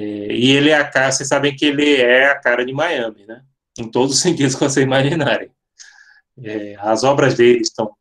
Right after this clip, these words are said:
por toda Miami, né? Aquele estilo dele é, é, combina com, com a cidade, né? Que cada cidade tem o seu, o,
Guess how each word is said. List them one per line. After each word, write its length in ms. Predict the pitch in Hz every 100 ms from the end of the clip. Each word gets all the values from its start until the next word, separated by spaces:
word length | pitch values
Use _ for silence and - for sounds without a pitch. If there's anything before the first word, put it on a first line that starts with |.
| -
por 120 | 107
toda 220 | 117 107
Miami, 800 | 104 98 98 123 135 123 117 107 -
né? 140 | 107 110
Aquele 340 | 107 120 113
estilo 360 | 110 - 120 113
dele 600 | 110 110 107 107 101 101 -
é, 460 | 110 113 107 104
é, 40 | 101
combina 640 | - 139 131 123 127 113 -
com, 320 | 113 104 104 _ _ _ _
com 160 | 113
a 60 | 104
cidade, 760 | - 135 135 117 139 131 110
né? 140 | 107 110
Que 120 | 113
cada 240 | 117 113
cidade 420 | 110 - 113 107 110
tem 200 | 110 104
o 40 | 101
seu, 400 | - 110 104 - _ _ _ _
o, 80 | _